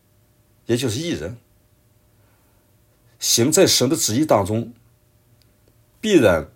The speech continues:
得到回报，这个回报是神的祝福。所以十四节我们看，再次看到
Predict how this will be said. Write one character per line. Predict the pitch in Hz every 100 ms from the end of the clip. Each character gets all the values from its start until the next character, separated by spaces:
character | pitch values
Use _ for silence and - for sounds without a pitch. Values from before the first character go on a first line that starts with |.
| _
得 | - 92
到 | 104 104 71 - _ _ _ _ _ _ - -
回 | - 85
报， | 82 78 -
这 | -
个 | 147
回 | -
报 | 87 85 -
是 | - -
神 | - 87
的 |
祝 | 90 92
福。 | - - _ _ _ _ _ _ _ _ _ _ _ _ _ _ _ _ _ _ _ _ _ _ _ _ _ _ _ _
所 | - 190
以 |
十 | -
四 | 151 208
节 | - 90
我 | 78
们 | - -
看， | - 90
再 | -
次 | -
看 | 92 92
到 | 82 73